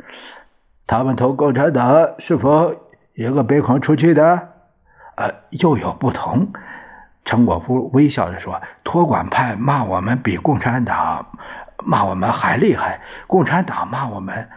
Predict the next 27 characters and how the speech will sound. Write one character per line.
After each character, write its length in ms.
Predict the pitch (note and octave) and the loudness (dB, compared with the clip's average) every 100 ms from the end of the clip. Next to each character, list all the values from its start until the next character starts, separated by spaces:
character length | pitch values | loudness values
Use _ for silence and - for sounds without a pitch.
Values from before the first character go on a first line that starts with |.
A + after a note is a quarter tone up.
| - | -4
又 240 | C4+ G3 | 2 4
比 420 | B2+ G#2 G2 D3 - - _ _ _ _ | 2 -2 -4 -6 -10 -20 _ _ _ _
骂 260 | F3 E3 | 0 0
我 160 | - - | 2 -4
们 300 | - A2+ - - - | -6 -6 -6 -12 -14
还 280 | - C3 | -4 -2
结 240 | E3 - C3 | -2 -2 -2
棍。 360 | D3 B2+ - - _ _ _ | -2 -4 -6 -20 _ _ _
”“结 260 | - A#2 | 0 2
棍” 280 | C3 D#3 B2+ | 2 2 0
呢， 140 | F#2+ E2 | 0 -2
是 400 | - G2+ - - _ _ _ _ | -2 -4 -4 -16 _ _ _ _
上 300 | - - E3 | -6 -4 -4
海 200 | - D#3 | -4 -6
话 440 | - A2 - - _ _ _ | -2 -4 -4 -8 _ _ _
厉 320 | - C#3 C#3+ | -2 2 2
害 180 | F2 E2+ | 0 -4
的 120 | E2+ | -6
意 120 | F2 E2 | -8 -10
思。 140 | - - _ _ _ _ _ _ _ - - - - - - - - - | -14 -18 _ _ _ _ _ _ _ -20 -20 -20 -18 -14 -12 -14 -18 -2
“真 460 | A2 A2 B2 C3+ | 0 2 4 4
是 320 | A#2+ C3 A#2+ A2 | 2 0 0 0
够 320 | C#3 B2 A2+ | 2 2 2
麻 300 | G#2+ A#2 C3 | 0 2 2
烦 240 | C#3 B2+ | 2 2
的。 420 | B2+ C#3+ D3 A2+ - _ _ _ - - - _ _ _ _ _ _ | 4 4 2 0 -6 _ _ _ -20 -20 -20 _ _ _ _ _ _
呃， 440 | A#2+ B2 A#2+ A#2 | 2 4 4 2